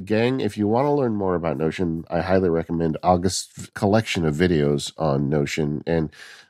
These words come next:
the thing he does so well is he builds it up from, from ground wa-, uh, zero, really. To, even if you don't know anything about Notion, if you follow his video series, you're gonna be a pro by the time you get to the end and maybe even learn a little bit about yourself.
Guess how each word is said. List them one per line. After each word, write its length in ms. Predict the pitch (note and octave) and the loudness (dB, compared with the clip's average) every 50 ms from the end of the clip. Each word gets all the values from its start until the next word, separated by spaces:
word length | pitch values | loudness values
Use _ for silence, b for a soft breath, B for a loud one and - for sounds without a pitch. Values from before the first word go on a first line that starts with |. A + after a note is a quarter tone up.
| B _ | B _
the 200 | A#2 G#2 G#2 G2+ | 0 0 0 0
thing 260 | G2 - C3+ C#3+ C3+ | 0 0 0 0 0
he 120 | A#2+ B2+ A#2 | 0 -2 0
does 260 | G2 A2 G#2+ G#2 - | 0 2 2 0 0
so 160 | - - F#2+ | 0 0 0
well 300 | F2 F2 G2 G2+ G2 F#2 | 0 2 2 2 2 2
is 100 | E2+ D#2+ | 0 -2
he 80 | - F#2+ | -2 -4
builds 400 | E2 - - G2 F#2+ F#2+ F2+ F#2+ | -2 2 2 4 4 4 2 0
it 100 | F#2+ F2 | 0 2
up 280 | F2+ F2+ F2+ - _ | 2 2 0 -2 _
from, 440 | - - - F2+ E2+ D#2 D2+ D2+ D#2+ | -8 -2 2 2 4 4 2 0 -2
from 260 | - - - E2+ D#2 | -4 -2 0 0 0
ground 360 | C#2+ E2+ F2+ F2 F2 F2 E2+ E2 | 0 0 2 2 2 2 0 0
wa-, 240 | D#2 D2+ E2 - - _ | -2 -2 -4 -4 -4 _
uh, 280 | - E2+ D#2+ D#2 D#2 E2 | 0 2 2 2 2 0
zero, 460 | E2 F#2 G#2+ G#2+ G2+ F2 - - - - | 2 2 4 4 4 2 -2 -4 -8 -4
really. 360 | - F2+ F2 C2+ C2+ C2+ D2 - - | 0 0 0 2 0 -2 -6 -6 -4
To, 200 | - D#2+ D2 C#2 - - _ | -2 -2 -2 -2 -6 -16 _
even 400 | - - G2 F#2+ F#2 F#2+ G2 G2+ | -2 0 2 2 2 2 2 0
if 60 | F#2+ F2+ | 0 2
you 60 | F2 | 2
don't 160 | F#2 D#2 B1+ | 0 2 2
know 80 | E2+ F2+ | 2 2
anything 240 | F#2 F2+ F#2 E2 | 2 2 0 0
about 180 | E2 D#2+ D2 B1 | 0 0 0 0
Notion, 340 | D#2+ E2 D#2+ D2+ - D2+ D2+ | 0 0 0 0 -2 -6 -8
if 80 | C#2 | -6
you 120 | - D2+ D2 | -6 -8 -6
follow 320 | - - D#2+ E2 D#2 D2+ | -2 0 2 4 4 2
his 180 | D2 D2 C#2 D2+ | 0 -2 -4 -4
video 300 | D#2+ E2 D2+ D#2+ D#2+ D2+ | -2 0 0 2 0 0
series, 480 | C#2 - D#2+ D#2 D2 C#2+ D2 C#2 - b b b b b b b b - | 0 -2 -2 -2 -2 -2 -4 -6 -10 b b b b b b b b -4
you're 100 | E2 D#2+ | -2 0
gonna 200 | E2 D#2 D#2 D2+ | 0 0 0 0
be 160 | D2 C#2+ C2+ | 0 0 -2
a 80 | B1+ - | -2 -4
pro 260 | - - D#2 D2 C#2+ | -2 0 2 2 2
by 160 | C2 C#2+ C#2 | 0 0 -2
the 100 | C2 C#2+ | -2 -4
time 300 | - - C2+ C2+ C2 B1+ | -6 -6 -6 -6 -6 -8
you 60 | C2 | -10
get 200 | C2 C2 B1 - - | -10 -10 -10 -12 -12
to 60 | - | -10
the 220 | - E2+ G2+ C3+ | -6 -2 2 2
end 160 | C#3 B2+ B2 | 2 2 2
and 180 | B2 C3 C3 B2+ | 0 -2 0 2
maybe 240 | B2 B2 B2 B2 A#2+ | 2 2 2 2 0
even 240 | A2 G#2 G2+ E2 E2 | 0 0 0 2 2
learn 180 | F2 E2 D#2 | 2 0 0
a 40 | D#2+ | 0
little 200 | D2 C2 C2 C2 | -2 -2 -4 -6
bit 120 | C2+ C2 | -6 -6
about 260 | B1 - C2+ B1+ - - | -6 -6 -8 -8 -8 -10
yourself. 480 | - - - - G1+ G1+ - - _ | -12 -12 -10 -10 -10 -10 -12 -14 _